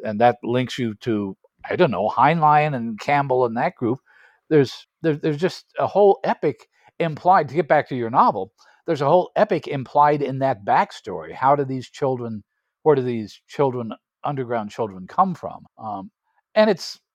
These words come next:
and you explained it perfectly well. I mean, it, it, it works perfectly well in your novel. And I'm glad you didn't spend three hundred pages in the middle of the novel giving that backstory.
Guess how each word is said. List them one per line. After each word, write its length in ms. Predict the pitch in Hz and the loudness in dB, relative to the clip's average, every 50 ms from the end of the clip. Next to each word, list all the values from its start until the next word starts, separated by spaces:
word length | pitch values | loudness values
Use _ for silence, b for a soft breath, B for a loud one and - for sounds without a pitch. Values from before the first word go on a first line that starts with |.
| _ _ _ - | _ _ _ -2
and 120 | 214 214 | 0 2
you 100 | 214 214 | 2 0
explained 440 | 180 156 - - - 226 294 320 269 | 0 -2 -6 -4 -2 0 0 0 -2
it 160 | 190 - _ | -6 -6 _
perfectly 380 | - 220 214 - _ - 165 160 | 0 0 0 0 _ -4 -2 0
well. 200 | 233 277 233 139 | 2 2 2 2
I 40 | 123 | 0
mean, 160 | 135 135 135 | -2 -2 -4
it, 140 | 131 - - | -4 -4 -6
it, 140 | 143 131 | -10 -8
it 160 | - 147 127 135 | -8 -10 -8 -4
works 280 | 139 160 190 185 _ - | -2 -2 -2 -4 _ -4
perfectly 360 | - 185 180 _ - 151 143 | -4 -4 -4 _ -8 -6 -4
well 240 | 147 156 175 156 127 | -2 -2 -2 -2 -4
in 80 | 123 | -6
your 100 | 123 120 | -8 -10
novel. 380 | 123 165 220 226 160 127 113 _ b b b b b | -8 -8 -8 -6 -6 -8 -8 _ b b b b b
And 120 | - 175 175 | -2 0 2
I'm 120 | 175 165 | 2 2
glad 460 | 139 139 147 180 233 254 247 196 156 | 0 0 2 4 4 4 4 2 0
you 100 | 151 156 | -2 -4
didn't 280 | 135 127 143 127 123 113 | -2 -2 -4 -4 -6 -10
spend 340 | - - - 127 117 110 101 | -12 -10 -8 -8 -8 -8 -10
three 200 | - 143 127 117 | -10 -8 -6 -6
hundred 320 | 117 123 107 110 107 98 | -6 -8 -10 -10 -12 -10
pages 380 | 104 120 120 110 101 107 101 87 | -8 -8 -8 -8 -8 -10 -12 -10
in 80 | 107 | -8
the 60 | 104 104 | -8 -8
middle 220 | 110 113 104 104 | -8 -8 -8 -8
of 80 | 104 101 | -8 -8
the 60 | 104 | -8
novel 400 | 104 98 104 104 101 101 95 _ b b b b b b b 135 127 | -6 -6 -4 -4 -4 -6 -10 _ b b b b b b b -12 -2
giving 380 | 117 170 175 165 165 151 143 131 | 0 2 2 2 0 -2 -2 0
that 240 | 123 120 113 _ | 0 -2 -2 _
backstory. 360 | - 113 104 98 - - - | -2 -2 -2 -4 -6 -12 -20